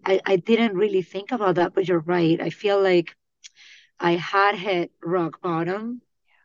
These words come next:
and my body was ready for it. I was, my soul was ready for it. It was, it was at the right timing. Um, I mean, it's a whole, I feel like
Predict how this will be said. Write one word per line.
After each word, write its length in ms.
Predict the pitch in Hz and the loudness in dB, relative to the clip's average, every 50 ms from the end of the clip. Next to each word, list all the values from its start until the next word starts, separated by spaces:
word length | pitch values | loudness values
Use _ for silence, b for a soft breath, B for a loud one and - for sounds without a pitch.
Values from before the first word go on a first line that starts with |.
| _ _ - | _ _ -8
and 140 | 196 196 190 | -6 -4 -2
my 200 | 180 180 175 170 | 0 0 0 0
body 380 | 147 160 180 185 190 196 208 190 | 0 0 0 0 2 2 4 4
was 240 | 175 170 156 - 175 | 4 2 2 -2 -8
ready 380 | 151 143 151 180 180 160 151 | -8 -4 -2 -2 0 0 -2
for 200 | 135 - - 151 | -4 -6 -8 -8
it. 160 | 156 151 - - | -8 -8 -10 -8
I 160 | - 180 180 170 | -4 -2 0 0
was, 380 | 156 151 180 185 175 170 - | 0 0 0 0 0 -2 -2
my 180 | 190 190 190 180 | -4 -2 -2 -4
soul 420 | - - - 214 208 208 214 190 | -4 -6 -2 0 0 0 0 0
was 240 | 165 170 156 - - | 0 -2 -2 -2 -4
ready 240 | - - - - 165 | -6 -4 -4 -4 -6
for 180 | - - - | -6 -6 -6
it. 180 | - - - - | -6 -6 -4 -2
It 120 | - 185 | 0 2
was, 260 | 175 180 170 165 - _ _ _ _ _ _ _ _ _ - | 4 4 2 2 -2 _ _ _ _ _ _ _ _ _ -4
it 80 | 190 214 | -2 0
was 180 | 202 190 - | 0 0 0
at 120 | 202 185 160 | -2 -2 -2
the 120 | 190 175 156 | -2 -4 -2
right 380 | 147 170 175 170 170 160 160 | 0 2 2 2 2 0 -4
timing. 540 | - - 180 165 160 160 - 269 277 254 B B B B B B B B B B B B B B B B - | -8 -6 -4 -4 -4 -4 -8 -10 -12 -16 B B B B B B B B B B B B B B B B -2
Um, 480 | - 180 170 170 170 165 160 160 - - _ | 2 4 4 4 4 2 0 -2 -6 -8 _
I 120 | - 214 220 | -2 0 2
mean, 160 | 233 226 208 | 2 2 2
it's 180 | 214 180 - | 0 -2 -2
a 60 | 240 214 | -4 -4
whole, 400 | 170 214 226 226 214 190 - _ _ _ _ _ _ _ _ _ _ _ _ _ _ _ _ - | -2 0 0 0 0 0 -4 _ _ _ _ _ _ _ _ _ _ _ _ _ _ _ _ -4
I 120 | - 190 | -4 -4
feel 220 | 196 - 233 220 214 | -2 -2 -2 -2 0
like 380 | 214 202 190 180 170 - - | 0 2 2 2 0 -2 -6